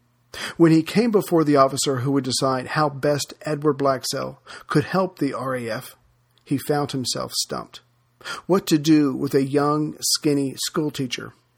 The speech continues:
with an English degree? Just then, the officer noticed some of his rather more truculent airmen walking over. The officer told Blackie that if he could get those men to double time it over here,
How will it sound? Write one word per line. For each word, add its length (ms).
with 160
an 100
English 360
degree? 380
Just 280
then, 300
the 100
officer 320
noticed 360
some 140
of 120
his 180
rather 280
more 380
truculent 640
airmen 480
walking 360
over. 340
The 140
officer 380
told 280
Blackie 420
that 120
if 120
he 140
could 200
get 320
those 300
men 480
to 280
double 400
time 460
it 160
over 240
here, 360